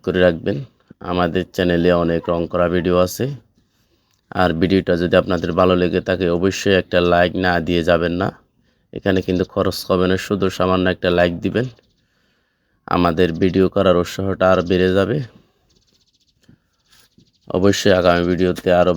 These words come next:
ভালো ডিজাইন দেখার চেষ্টা করব। আমরা সিম্পলের মধ্যে আজকে একটা ভিডিও দেখাইলাম আর কি। যাই হোক,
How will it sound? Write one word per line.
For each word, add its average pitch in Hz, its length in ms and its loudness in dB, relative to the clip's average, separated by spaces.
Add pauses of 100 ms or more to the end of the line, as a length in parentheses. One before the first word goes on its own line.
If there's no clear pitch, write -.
ভালো 90 200 4 (500)
ডিজাইন 92 340 -2
দেখার 95 340 -2
চেষ্টা 92 300 -2
করব। 90 220 -2 (2000)
আমরা 87 240 2 (1120)
সিম্পলের 101 540 2
মধ্যে 95 320 0
আজকে 90 320 0
একটা 87 260 -2
ভিডিও 90 340 -2 (200)
দেখাইলাম 92 380 0
আর 90 140 0
কি। 90 180 -8 (960)
যাই 90 240 2
হোক, 90 220 -4